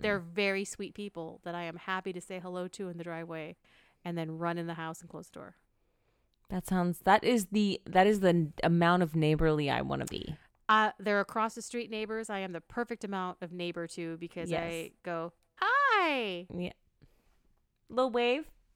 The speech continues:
Speaker 1: Hey.
Speaker 2: I don't know that life. I don't wanna talk, I don't wanna actually talk to you.
Speaker 1: And then
Speaker 2: Don't
Speaker 1: as I
Speaker 2: invite
Speaker 1: walk
Speaker 2: me to
Speaker 1: away,
Speaker 2: stuff.
Speaker 1: "Bye."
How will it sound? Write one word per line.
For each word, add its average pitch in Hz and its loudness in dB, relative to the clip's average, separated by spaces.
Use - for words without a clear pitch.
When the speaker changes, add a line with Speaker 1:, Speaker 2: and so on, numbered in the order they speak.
Speaker 1:
Hey. 392 0
Speaker 2:
I 190 6
don't 233 6
know 175 2
that 131 0
life. 143 -2
I 202 2
don't 233 8
wanna 240 8
talk, - 0
I 185 4
don't 208 6
wanna 156 4
actually 139 0
talk - -12
to - -16
you. 208 -6
Speaker 1:
And 214 0
then 220 0
Speaker 2:
Don't 190 2
Speaker 1:
as 214 4
I 147 4
Speaker 2:
invite 135 4
Speaker 1:
walk 214 2
Speaker 2:
me - -2
to 208 -2
Speaker 1:
away, 202 0
Speaker 2:
stuff. 190 -4
Speaker 1:
"Bye." 220 -6